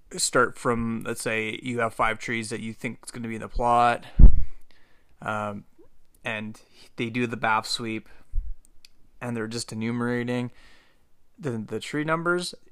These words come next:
I just start taking D B Hs and writing them on the trees. And as you go along, they'll say, "Okay, I'm caught up."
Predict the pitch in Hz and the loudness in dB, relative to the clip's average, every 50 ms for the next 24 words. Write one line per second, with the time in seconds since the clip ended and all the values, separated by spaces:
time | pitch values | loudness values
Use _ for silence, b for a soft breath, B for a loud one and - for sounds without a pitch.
0 | - _ - - 131 131 127 117 120 120 - - - 135 120 117 113 - - - | -20 _ -8 -2 -2 -2 -2 -2 -8 -10 -10 -10 -6 -6 -6 -6 -6 -8 -10 -16
1 | - - - - - - - - - - 147 127 - 123 113 117 113 107 113 110 | -20 -16 -14 -14 -14 -14 -16 -18 -12 -8 -8 -8 -6 -6 -8 -8 -8 -8 -8 -8
2 | 107 107 98 - 110 104 107 110 110 110 107 - - 117 113 113 113 113 110 110 | -8 -10 -10 -12 -12 -12 -12 -12 -12 -12 -12 -12 -10 -8 -8 -6 -6 -8 -8 -8
3 | 110 - - 120 120 - - - 113 - 113 - - 139 123 110 110 110 110 113 | -10 -10 -10 -12 -12 -12 -12 -12 -12 -10 -10 -10 -10 -8 -8 -6 -6 -6 -8 -8
4 | 117 117 113 117 110 113 - - 120 - - 113 113 123 B B B B B B | -10 -10 -8 -8 -8 -8 -8 -8 -8 -8 -8 -8 -10 -12 B B B B B B
5 | B B B B - 113 113 107 - 120 110 117 110 - - 120 107 107 107 113 | B B B B -6 -6 -6 -4 -6 -6 -6 -6 -8 -6 -6 -4 -2 -2 -4 -6
6 | 107 - - 120 113 107 107 104 - - | -8 -6 -4 -4 -2 -2 -4 -6 -4 6